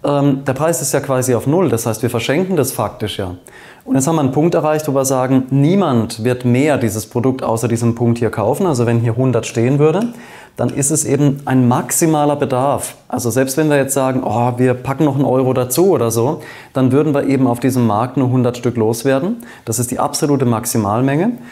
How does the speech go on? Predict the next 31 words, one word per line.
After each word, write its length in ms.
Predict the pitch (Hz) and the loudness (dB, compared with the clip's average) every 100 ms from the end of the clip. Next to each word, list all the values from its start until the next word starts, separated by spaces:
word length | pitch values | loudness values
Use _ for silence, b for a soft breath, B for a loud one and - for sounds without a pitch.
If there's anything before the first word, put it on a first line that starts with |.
| B B | B B
Und 160 | - 139 | -2 0
man 160 | 135 | 2
könnte 280 | 135 165 180 | 2 2 2
auch 100 | 127 | 0
sagen, 340 | - 127 143 143 | 0 0 0 0
die 120 | 135 | 2
Leute 260 | 131 151 | 2 2
sind 160 | 151 151 | 2 2
jetzt 160 | 143 156 | 0 2
so 100 | 170 | 2
satt 320 | 170 170 - | 2 -2 -2
von 160 | 143 | 0
diesem 300 | 120 110 117 | 0 2 0
Produkt, 420 | 113 117 131 135 139 | 0 0 0 -2 -2
dass 160 | 131 | 0
sie 100 | 135 | -2
keins 300 | 131 123 123 | 0 0 2
mehr 200 | 131 123 | 2 0
wollen. 340 | 120 120 185 233 - - | 2 2 0 -4 -8 -10
Deswegen 360 | 104 123 113 107 | -6 -2 -2 0
heißt 240 | 113 - | -2 0
ja 60 | 135 | -2
auch 100 | 135 | 0
dieser 220 | 143 147 | 0 0
Punkt 300 | 147 147 143 | 0 -2 0
so. 300 | 147 175 - B B B | -2 -2 -6 B B B
Das 140 | 110 | -4
ist 140 | 117 117 | -2 -2
die 80 | |
absolute 480 | 110 - - 117 117 | -4 -4 -2 -2 -2
Marktsättigung, 880 | 107 92 104 - 113 117 117 120 117 | -2 -4 -4 -2 -2 -2 0 -2 -2